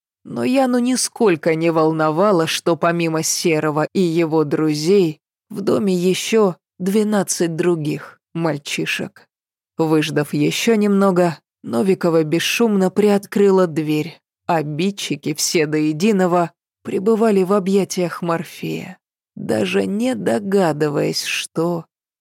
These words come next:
их жертва здесь.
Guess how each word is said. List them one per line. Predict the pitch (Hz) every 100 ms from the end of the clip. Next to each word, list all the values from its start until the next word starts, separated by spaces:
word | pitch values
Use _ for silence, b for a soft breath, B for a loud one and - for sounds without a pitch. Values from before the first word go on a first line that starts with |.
| -
их | 208 175
жертва | 180 180 156 - 165 170 170 _ _ _ -
здесь. | 170 151 - 180 185 - -